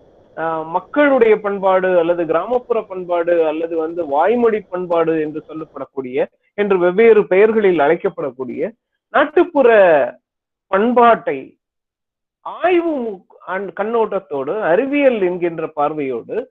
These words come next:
அணுகக்கூடிய ஒரு அணுகுமுறை உருவாக்கம் பெற்றதாக அந்த ஆண்டுகளை, அந்த ஆண்டை சொல்லுகிறார். இதுல ரொம்ப முக்கியமா என்ன, இந்த அடிப்படை கருத்தாக்கங்கள்ல ரெண்டு கருத்தாக்கங்கள், நாம் ஏற்கனவே பேசிட்டு இருக்கிற இந்த மூன்று கருத்தாக்கங்கள்ல ரெண்டு கருத்தாக்கங்கள்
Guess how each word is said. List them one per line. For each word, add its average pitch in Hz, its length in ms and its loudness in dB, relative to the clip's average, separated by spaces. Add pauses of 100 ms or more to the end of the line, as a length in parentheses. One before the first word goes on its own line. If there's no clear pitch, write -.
(280)
அணுகக்கூடிய 220 1040 2
ஒரு 196 520 2
அணுகுமுறை 220 760 0
உருவாக்கம் 196 600 -2
பெற்றதாக 147 840 -6
அந்த 165 320 -2
ஆண்டுகளை, 151 420 -2
அந்த 135 300 -6
ஆண்டை 123 360 -4
சொல்லுகிறார். - 320 -20 (1040)
இதுல 269 180 6
ரொம்ப 302 260 6
முக்கியமா 240 760 2
என்ன, 233 400 2
இந்த 196 160 0
அடிப்படை 240 360 0
கருத்தாக்கங்கள்ல 202 760 0
ரெண்டு 214 300 0
கருத்தாக்கங்கள், 190 680 -2
நாம் 160 240 -4
ஏற்கனவே 196 540 -2
பேசிட்டு 185 320 -2
இருக்கிற 160 460 -6
இந்த 170 120 -2
மூன்று 196 400 0
கருத்தாக்கங்கள்ல 170 680 -4
ரெண்டு 196 280 0
கருத்தாக்கங்கள் 185 840 -2